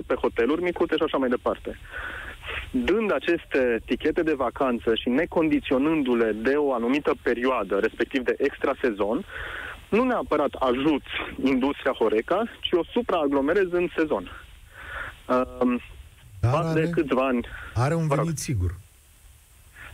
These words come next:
Speaker 1: Mm, venit pe care l-ar avea oricum. Adică litoralul Mării Negre în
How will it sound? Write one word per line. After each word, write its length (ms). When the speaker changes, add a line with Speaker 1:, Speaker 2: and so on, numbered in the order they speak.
Speaker 1:
Mm, 340
venit 260
pe 80
care 180
l-ar 140
avea 200
oricum. 360
Adică 460
litoralul 680
Mării 340
Negre 460
în 80